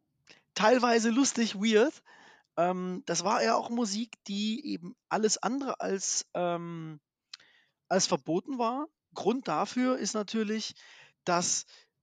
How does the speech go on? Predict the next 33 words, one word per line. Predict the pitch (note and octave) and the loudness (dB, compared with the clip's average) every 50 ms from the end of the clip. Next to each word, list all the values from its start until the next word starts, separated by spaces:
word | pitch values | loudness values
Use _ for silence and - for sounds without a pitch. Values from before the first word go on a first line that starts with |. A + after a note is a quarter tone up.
| _ _ _ _ _ _ _ _ _ _ _ _ _ _ _ | _ _ _ _ _ _ _ _ _ _ _ _ _ _ _
also | - E3+ F#3+ A3 | -2 0 2 2
in | G#3+ F3 | 0 0
der | D3+ F#3 G3 | 0 0 2
D | G3+ | 2
D | G3+ | 2
R | F#3+ F3+ | 2 2
war's | F3+ F#3 - | 2 2 2
ja | F#3+ F3 E3 | 0 -2 -2
so, | C#3+ C3+ D3 D#3 D#3 D#3+ | -2 -2 -2 0 0 0
man | D3+ D3+ C#3+ C3+ D3+ | 0 -2 -4 -4 -4
hat | F3+ - | -2 -4
dann | G3 F#3+ | -4 -4
versucht, | - - F3 D3+ - - G3 G3+ A3 A3 A#3+ - - - _ _ _ _ _ _ _ _ _ _ - | -4 -8 -10 -8 -8 -8 -6 -6 -4 -6 -8 -10 -12 -20 _ _ _ _ _ _ _ _ _ _ -2
Schwa-, | E3+ - - F3+ F3 - - | 0 0 2 2 0 -2 0
Musik | G#3 F#3 F#3+ D#3 F#3 B3+ - | 0 0 2 4 4 2 4
der | - F#3+ E3 | 4 2 2
Schwarzen, | - - D#3 C#3 D3+ F#3+ G#3 - - G#3 F#3+ | 2 0 0 2 2 2 0 -2 -6 -4 -2
der | F#3+ F3 | 0 0
Unterdrückten | F#3 F3+ - F3 D#3 - - E3+ G#3 - _ - G3 F3+ F#3+ | 0 -2 -2 -4 -4 -2 -4 -4 -4 -4 _ -12 -10 -8 -6
in | E3 D#3+ | -6 -8
den | F3+ | -8
U | F#3 - E3+ | -10 -10 -10
S | D3+ D3 E3 - | -8 -8 -8 -6
A, | - D#3 E3 F#3+ G#3 - - - - _ _ | -4 0 2 2 2 0 -4 -16 -20 _ _
das | - F3+ G#3 G#3+ | 0 2 2 2
ist | A3 - - | 0 0 0
auch | - E3 - - | 0 -2 -2 -2
Musik, | E3+ D#3+ D#3 C#3 C3+ C#3 F3 G#3 G#3 - | -4 -4 -4 -2 -2 0 0 -2 -2 -4
die | - E3 D#3 | -8 -8 -6
wir | D3 | -6
hier | C#3+ C3+ C#3 C3 C3 | -4 -4 -4 -4 -2
hören | F3+ G3+ A3 G#3+ | 0 0 0 -2
können. | - G3+ F#3+ F#3 F3+ | -4 -6 -6 -6 -8